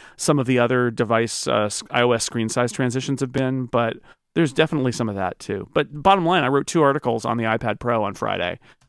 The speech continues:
um, with, uh, with the, the external keyboard, and, uh, a-, and was able to do a little more with the multitasking split view,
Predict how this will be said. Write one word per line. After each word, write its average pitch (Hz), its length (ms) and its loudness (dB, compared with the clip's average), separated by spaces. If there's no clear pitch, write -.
um, 101 520 -2
with, 117 300 -2
uh, 104 260 2
with 113 200 -4
the, 104 160 -6
the 101 320 -4
external - 400 -6
keyboard, 101 500 -6
and, 110 460 -6
uh, 113 400 -4
a-, 127 260 -8
and 127 360 -2
was 139 240 4
able 135 220 2
to 139 140 -4
do 139 180 4
a - 20 4
little 135 200 2
more 135 280 2
with 127 180 -2
the 123 200 2
multitasking 120 920 -4
split - 280 0
view, 113 380 0